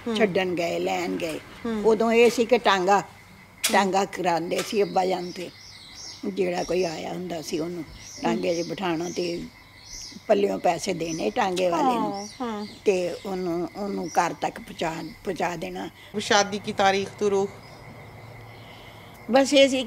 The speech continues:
Speaker 2: कि तारीख की अब्बा जान ही तय कर दिंदे सी, जो कुछ भी रिश्ता आया या फैसला की करना,
Speaker 1: हम्म।
Speaker 2: हम्म, कुड़ी तोरनी कि नहीं तोरनी,
Speaker 1: हम्म।
Speaker 2: किहो जेहा घर वा।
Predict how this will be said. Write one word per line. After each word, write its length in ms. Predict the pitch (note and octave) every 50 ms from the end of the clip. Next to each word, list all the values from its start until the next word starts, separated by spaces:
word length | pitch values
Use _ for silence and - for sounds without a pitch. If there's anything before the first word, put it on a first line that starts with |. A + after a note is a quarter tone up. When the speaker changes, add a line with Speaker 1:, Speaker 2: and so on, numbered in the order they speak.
| - -
Speaker 2:
कि 240 | B3+ C4+ C4+ A#3 - -
तारीख 400 | B3 A#3 A3+ A3 A3+ B3+ B3+ A#3
की 360 | - - B3 B3+ B3+ B3+ B3
अब्बा 300 | A#3+ G#3 G3+ G#3+ A#3 B3
जान 200 | B3 A#3+ A#3+ B3
ही 100 | B3 B3
तय 280 | A#3+ A#3 F#3+ G3+ G#3 G3
कर 220 | - G3+ F#3 F3
दिंदे 420 | E3+ F#3 F#3 F#3 F#3 G3 G#3 G#3+
सी, 200 | G#3 - A#3+ A3
जो 240 | F#3+ F3+ G#3+ G3 F#3+
कुछ 260 | - - G#3 G3+ -
भी 500 | G#3+ F#3+ F#3+ F#3+ F#3 F3 E3 E3+ E3+ D#3+
रिश्ता 520 | D#3 G3 F#3+ D#3+ - - - E3+ F3 E3+ -
आया 400 | F3 G3+ F3+ F3 F#3 F3+ F3 F3+
या 220 | F3 E3+ F3 E3+ E3+
फैसला 540 | - A3+ F#3 E3 F3 F3+ - G#3 F#3+ G3
की 220 | F#3+ F#3+ - F#3+ F3+
करना, 520 | - F#3+ F#3 E3 F3 F3 F3 E3+ E3 D#3 D#3+ - - -
Speaker 1:
हम्म। 180 | G#3+ G#3 G3+
Speaker 2:
हम्म, 500 | F#3+ - - - - - G3+ G3 G3 F3+
कुड़ी 300 | E3 - - G3 F#3+ F#3+
तोरनी 520 | F#3+ - G#3 G3 F#3+ F3+ F#3+ F#3+ F#3+ F#3 E3+
कि 120 | - F3+
नहीं 240 | F3 F3+ F3+ G3 G3+
तोरनी, 540 | E3+ - F3+ F3 E3+ D#3 F#3 F#3+ F#3+ F3+ F3
Speaker 1:
हम्म। 520 | - - - - - - A2+ A2+ G#2+ G2+ - - - - - G#2+ A2 G#2+ - - - - - - - - - - - - - - - -
Speaker 2:
किहो 220 | - A3 - A#3+ G#3+
जेहा 180 | F3 G#3 F#3+ F#3
घर 300 | - - G3+ F3+ E3+ F3
वा। 280 | F3+ F#3 F3+ F3 E3